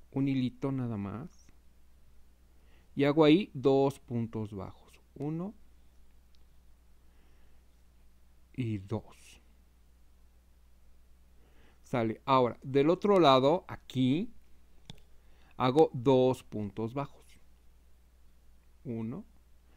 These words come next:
y dos. Con esto le damos suavidad a la esquina.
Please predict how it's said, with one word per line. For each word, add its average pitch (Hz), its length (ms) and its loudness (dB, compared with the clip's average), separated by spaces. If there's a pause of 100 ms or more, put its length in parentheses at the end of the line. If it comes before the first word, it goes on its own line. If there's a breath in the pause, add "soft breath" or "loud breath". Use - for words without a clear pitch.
(540 soft breath)
y 131 180 0
dos. - 280 -14
Con 151 220 2
esto 196 260 4
le 160 140 8
damos 151 360 4
suavidad 127 1000 4
a 131 100 2
la 107 140 0
esquina. 120 800 -4